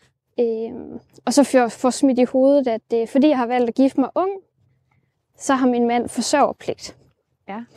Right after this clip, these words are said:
Speaker 1: Det har man, uanset om man har giftet sig ung eller ej, men, øh, min mand har i hvert fald forsørgerpligt. Og det vil sige, at kommunen kan ikke give mig noget støtte. Øh, så, så der er jo egentlig også en ulempe ved at have valgt at blive gift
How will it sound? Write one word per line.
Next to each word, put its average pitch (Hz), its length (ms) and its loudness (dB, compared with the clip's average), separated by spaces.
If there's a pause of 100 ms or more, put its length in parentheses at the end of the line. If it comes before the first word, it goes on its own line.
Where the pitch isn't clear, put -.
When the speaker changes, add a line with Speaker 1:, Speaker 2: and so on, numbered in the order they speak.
(320)
Speaker 1:
Det 226 80 4
har 233 160 2
man, 208 160 -2
uanset 247 320 2
om 226 60 0
man 220 160 -2
har 233 60 -2
giftet 247 360 2
sig - 160 -8
ung 262 220 2
eller 233 120 -2
ej, 262 300 -8 (140)
men, 240 240 -2
øh, 233 120 -2 (220)
min 269 160 2
mand 294 160 2
har 262 80 0
i 240 40 0
hvert 233 120 -4
fald 240 120 0
forsørgerpligt. 233 800 -2 (640)
Og 247 120 2
det 277 120 6
vil 254 100 2
sige, 277 440 2
at - 420 -8 (240)
kommunen 277 400 2
kan - 220 -2
ikke 277 340 2 (540)
give 247 120 2
mig 240 140 -4
noget 220 200 -8
støtte. 269 420 -2 (2000)
Øh, - 320 -6
så, 247 260 2
så - 160 2
der 254 120 2
er 240 40 2
jo 247 60 4
egentlig 277 260 4
også 269 140 2
en - 120 2
ulempe 226 400 2
ved 220 80 4
at 233 60 0
have 240 120 -2
valgt 226 200 -2
at 226 80 -10
blive 220 120 -2
gift - 460 -2